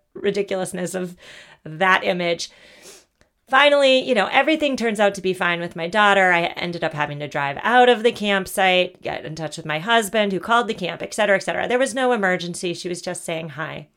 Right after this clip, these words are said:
And then after all that, you know, hullabaloo was taken care of, I thought to myself, "This is so ridiculous.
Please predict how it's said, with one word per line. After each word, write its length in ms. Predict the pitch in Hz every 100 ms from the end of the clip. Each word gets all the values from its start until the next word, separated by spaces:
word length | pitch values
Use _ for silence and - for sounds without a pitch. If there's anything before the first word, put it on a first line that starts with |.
| _ _ _ _ _ _ _ _ _
And 100 | -
then 140 | 254 254
after 760 | 269 285 285 302 285 285 - - _ _ _ -
all 260 | 208 220 214
that, 420 | 190 185 - _ _ _ _
you 140 | 175 160
know, 160 | 151
hullabaloo 680 | 151 208 202 180 175 165 165
was 240 | 160 165
taken 320 | - 170 160 165
care 340 | 147 143 139
of, 200 | 139 - _
I 600 | 147 147 151 151 151 156 - _
thought 160 | 160
to 120 | - -
myself, 460 | - - - -
"This 220 | 190 190
is 100 | 240
so 240 | - - 180
ridiculous. 800 | 170 151 151 - 160 180 -